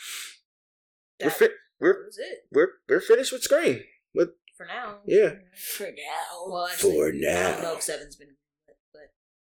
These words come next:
Speaker 1: Yeah, I, I don't know. I, I, I think it'll be a while before we see seven. I think everybody's, all those actors are working on different stuff, probably.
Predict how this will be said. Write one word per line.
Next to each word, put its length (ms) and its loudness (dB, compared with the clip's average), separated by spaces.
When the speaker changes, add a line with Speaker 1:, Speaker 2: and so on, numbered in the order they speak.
Speaker 1:
Yeah, 680 8
I, 40 2
I 40 4
don't 160 2
know. 200 0
I, 120 4
I, 340 8
I 40 6
think 160 4
it'll 120 8
be 100 4
a 60 10
while 280 6
before 220 -4
we 100 -4
see 240 -4
seven. 400 2
I 60 0
think 240 0
everybody's, 440 2
all 80 4
those 180 4
actors 320 0
are 80 4
working 220 2
on 120 -4
different 280 -2
stuff, 380 2
probably. 420 0